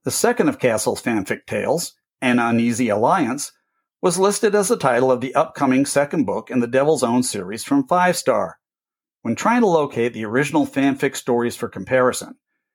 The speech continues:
it was clear an attempt had been made to remove any trace of them from the sites where they had originally been posted. But even a world-class whack-a-mole champion would have a hard time trying to erase all signs of anything from the internet. Copies of the original stories were eventually unearthed and brought to the publisher's attention.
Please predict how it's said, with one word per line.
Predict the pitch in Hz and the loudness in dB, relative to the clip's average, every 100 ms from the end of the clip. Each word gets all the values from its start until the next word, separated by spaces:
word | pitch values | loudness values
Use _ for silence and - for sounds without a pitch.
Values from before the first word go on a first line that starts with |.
| _ - | _ -4
it | 180 | -2
was | 190 | -2
clear | - 196 233 220 | 0 2 2 2
an | 202 | 0
attempt | 180 135 120 123 | -2 -2 -2 -2
had | 127 | -2
been | 131 139 | 0 0
made | 117 113 110 | 0 -2 -4
to | 113 | -4
remove | 113 113 110 | 0 0 2
any | 143 185 | 2 2
trace | 175 143 135 | 0 0 0
of | 127 110 | -2 -2
them | 120 | 0
from | 143 147 | 2 2
the | |
sites | 160 117 101 - | 2 0 -2 -6
where | 113 110 | -4 0
they | 113 | 2
had | 120 | 2
originally | 113 110 104 117 107 | 0 -4 -2 -2 -2
been | 113 110 | -2 -2
posted. | 104 95 - 98 _ _ _ _ _ _ _ _ | -4 -8 -10 -16 _ _ _ _ _ _ _ _
But | 139 | -4
even | 180 220 202 | -2 2 2
a | |
world-class | 117 139 175 175 165 143 143 - | 2 2 4 2 0 2 2 -2
whack-a-mole | 87 147 - 151 135 143 | 0 0 0 -2 0 -2
champion | - 127 101 101 98 110 | -4 -6 -6 -8 -10 -6
would | 117 | 0
have | 131 127 | 0 0
a | |
hard | - 170 190 180 | 2 2 2 0
time | 127 120 | 0 2
trying | 123 143 151 | 2 2 2
to | 156 | 2
erase | 135 107 107 | 0 -2 -2
all | 135 147 | 0 2
signs | 160 139 123 104 | 2 0 -2 -4
of | 92 - | -6 -4
anything | 131 139 135 127 | 0 2 0 -2
from | - 123 | -2 -2
the | 120 | 0
internet. | 113 101 98 - _ _ _ _ _ _ _ - | -2 -4 -6 -10 _ _ _ _ _ _ _ -8
Copies | 107 117 139 139 | -4 -2 -2 -2
of | |
the | 139 143 | 0 0
original | 147 147 151 139 | 2 2 2 0
stories | - 151 151 156 143 | 0 2 2 2 0
were | 127 120 | 0 0
eventually | 135 147 156 151 | 2 0 2 2
unearthed | 147 147 156 - | 4 4 2 0
and | 123 104 | -6 0
brought | 123 131 | 0 0
to | 127 | -2
the | - | -2
publisher's | 131 123 131 139 120 | 0 0 0 -2 -2
attention. | 123 135 127 - - | -2 0 0 -2 -10